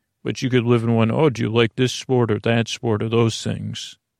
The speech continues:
Oh, wow. So you're already a few steps ahead of things. Uh,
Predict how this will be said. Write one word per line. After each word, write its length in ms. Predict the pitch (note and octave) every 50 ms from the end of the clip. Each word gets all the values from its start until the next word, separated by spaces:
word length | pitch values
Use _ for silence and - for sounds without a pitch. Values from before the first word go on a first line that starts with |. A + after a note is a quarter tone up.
| _ _ _ _ _ _ _ _ _ _ _ _ _ _ _ _ _ _ _ _ _ _ _ _ _ _ _ _ _ -
Oh, 240 | A2 A2 A2+ G#2 G#2
wow. 320 | G#2+ A2 A#2+ C3 A#2 G2
So 180 | F#2+ - - B2+
you're 320 | B2 B2 C#3 C#3 B2+ B2+
already 240 | B2+ B2 A#2+ A#2+ A2+
a 60 | G#2+
few 200 | - - C#3+ B2+
steps 440 | - - - - B2+ A#2+ - - -
ahead 320 | B2 G#2+ B2 C3 C3+ C3
of 100 | A#2 G2+
things. 560 | - - A#2 - - A2+ A2+ G#2+ G#2 - -
Uh, 480 | B2 A2 G#2+ A2 A2+ A2+ A#2 A2 G#2+